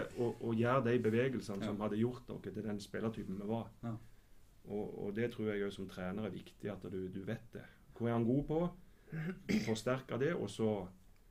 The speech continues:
Speaker 1: stramme til ankelen hvis den er slapp, og, og de tingene der kan du ta etter hvert.
Speaker 2: Mm. Erik,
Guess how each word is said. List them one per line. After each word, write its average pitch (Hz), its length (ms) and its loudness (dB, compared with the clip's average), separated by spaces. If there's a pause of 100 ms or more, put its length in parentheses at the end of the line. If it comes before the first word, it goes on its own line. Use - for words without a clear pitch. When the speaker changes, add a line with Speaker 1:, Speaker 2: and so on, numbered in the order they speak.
(120)
Speaker 1:
stramme 104 400 0
til 110 100 4
ankelen 101 460 0
hvis 92 100 -6
den 104 180 0
er 104 60 0
slapp, 95 400 -6
og, 92 440 -2 (100)
og 92 180 -4
de 101 260 -2
tingene 98 360 -4
der 104 180 -2 (520)
kan 110 160 -2
du - 100 -2
ta - 160 -6
etter - 180 -10
hvert. 95 380 -12
Speaker 2:
Mm. 98 240 -8 (1400)
Erik, 98 240 -12